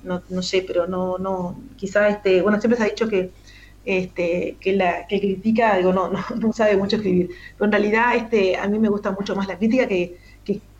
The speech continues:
que escribir. No tengo nada escrito porque no, no, no, este, no, no puedo, no, no tengo facilidad para eso. Sí tengo facilidad para trabajar con los textos literarios, este, pero no para escribir textos literarios.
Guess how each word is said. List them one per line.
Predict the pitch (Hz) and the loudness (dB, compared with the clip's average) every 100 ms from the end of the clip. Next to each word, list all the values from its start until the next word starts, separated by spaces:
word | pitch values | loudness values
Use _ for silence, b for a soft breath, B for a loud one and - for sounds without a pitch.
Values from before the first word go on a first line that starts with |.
| - - | -16 -4
que | |
escribir. | 190 208 202 180 | 0 2 4 2
No | 190 208 | 0 0
tengo | 254 247 | 2 2
nada | 240 | 0
escrito | 233 247 247 226 | 0 0 0 -2
porque | 196 | -2
no, | 190 185 180 | -4 -6 -6
no, | 185 180 175 - | -6 -8 -12 -12
no, | 185 185 | -10 -10
este, | - 185 170 - B B B B B - | -4 -4 -4 -8 B B B B B -4
no, | 202 208 196 190 | 0 2 4 2
no | 208 | 0
puedo, | 226 277 226 185 - - | 2 4 4 0 -6 -10
no, | 196 190 | -8 -6
no | 180 185 | -6 -6
tengo | 254 240 | -4 -4
facilidad | 196 - 170 170 | -6 -8 -8 -6
para | - | -10
eso. | - - | -12 -10
Sí | 226 220 | -4 0
tengo | 254 262 | 0 0
facilidad | 247 220 214 | 0 0 0
para | 220 220 - - | 0 -2 -4 -6
trabajar | 180 190 185 | -4 -4 -4
con | 208 | -2
los | 185 | -4
textos | - 180 180 165 | -6 -6 -6 -6
literarios, | 156 156 - - - B B B | -4 -4 -6 -10 -14 B B B
este, | - 165 - 170 | -10 -4 -2 0
pero | 170 170 | 0 2
no | 180 202 | 2 2
para | 202 202 | 0 0
escribir | 180 175 | 0 0
textos | 165 - 147 | -2 -8 -8
literarios. | 147 - - - | -8 -10 -14 -20